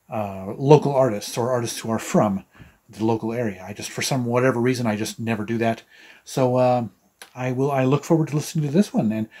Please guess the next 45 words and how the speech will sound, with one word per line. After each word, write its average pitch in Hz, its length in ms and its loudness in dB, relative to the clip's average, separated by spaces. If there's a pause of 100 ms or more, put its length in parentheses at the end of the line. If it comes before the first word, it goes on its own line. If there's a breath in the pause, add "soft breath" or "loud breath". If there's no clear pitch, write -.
(140 loud breath)
I 139 140 4
actually 156 540 2 (360 soft breath)
a-, 156 220 -12
anticipated 165 760 4
maybe 131 300 2
liking 143 320 2
this 151 180 -2
one 151 220 0 (340 soft breath)
that, 117 200 -6
uh, 131 80 -4
you 131 180 2
will 120 140 2
see 135 280 -2
in 113 120 0
one 110 100 2
of 104 80 0
my 101 80 2
hauls. 110 340 0
I 117 140 -2
picked 120 220 -6
up 110 180 -4 (200 soft breath)
his 123 220 0
sophomore 160 440 2
album 113 260 -2
I 110 100 0
found 110 300 -2
in 107 260 -2
the, 104 160 -6
the 110 160 -4
budget 120 300 -2
bin. 104 300 -10
So, 104 340 -10 (580 soft breath)
so - 160 -2
I've 110 120 0
got 135 280 -6
two 208 280 6
Todd 127 260 2
Sni-, 127 340 -2
Snyder 120 400 0
C - 140 -4
Ds 110 260 -2
to - 80 -18
check 117 220 -6
out 123 180 -6
and 113 200 -6